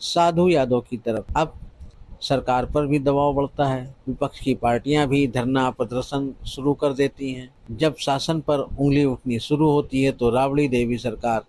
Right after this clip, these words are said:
दबाव में आती है। चूँकि राबड़ी के भाई के ऊपर उंगली उठ रही थी और आखिरकार मजबूरी में सितंबर उन्नीस सौ निन्यानवे में बिहार सरकार ने इस केस की जांच सीबीआई को सौंप दी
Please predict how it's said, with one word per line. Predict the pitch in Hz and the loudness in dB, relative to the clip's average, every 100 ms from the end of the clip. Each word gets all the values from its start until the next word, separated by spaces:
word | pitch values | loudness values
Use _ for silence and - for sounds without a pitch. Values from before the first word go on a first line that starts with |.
| - | -8
दबाव | 165 175 160 127 | 0 2 4 2
में | 117 107 | 0 -4
आती | 101 - - | -6 -12 -20
है। | - - - _ - - - - - | -20 -20 -20 _ -20 -14 -14 -12 -2
चूँकि | 208 196 170 156 | 0 2 2 2
राबड़ी | 143 147 160 | 2 2 0
के | 147 120 104 - - - | 0 0 0 -6 -18 -10
भाई | 113 156 160 | -2 0 0
के | 139 | 2
ऊपर | 131 120 120 | 0 2 -2
उंगली | 110 - 143 147 147 | -2 -6 0 2 4
उठ | 139 120 139 | 2 0 0
रही | 139 | 0
थी | 131 139 135 _ - _ - - 143 | -2 -10 -12 _ -20 _ -20 -6 -2
और | 135 - | -2 -2
आखिरकार | 156 170 202 185 147 135 | -2 0 0 0 0 0
मजबूरी | 127 135 127 151 175 165 | 2 0 2 2 4 2
में | 123 107 - - | 2 -2 -6 -14
सितंबर | - - 156 175 170 160 127 | -6 -2 0 0 0 0 0
उन्नीस | - 143 143 147 - | -4 -2 0 0 0
सौ | 127 | 0
निन्यानवे | 123 131 151 160 160 139 123 | 2 2 2 2 2 0 0
में | 120 110 | -2 -2
बिहार | 135 143 143 | 0 0 -2
सरकार | - 127 - 131 117 | -4 -2 0 0 -2
ने | 107 - - | -10 -8 -2
इस | 151 | -2
केस | - 131 123 | 0 0 0
की | - 120 | -2 -6
जांच | 107 123 135 | -2 0 0
सीबीआई | - 165 175 175 165 | 2 2 4 2 0
को | - 113 | -2 -4
सौंप | 113 80 | -6 -10
दी | - - | -12 -14